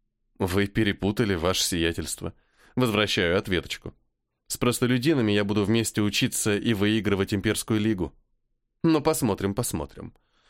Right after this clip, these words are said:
Ухмылка Астерии напоминает свирепый оскал африканской маски.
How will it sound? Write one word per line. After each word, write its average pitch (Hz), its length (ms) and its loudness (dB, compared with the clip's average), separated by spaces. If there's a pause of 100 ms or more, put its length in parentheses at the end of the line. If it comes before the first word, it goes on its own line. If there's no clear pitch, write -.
(180)
Ухмылка 160 580 2
Астерии 143 440 2
напоминает 104 640 2
свирепый 98 540 2
оскал 104 440 0
африканской 92 600 -2
маски. 90 460 -4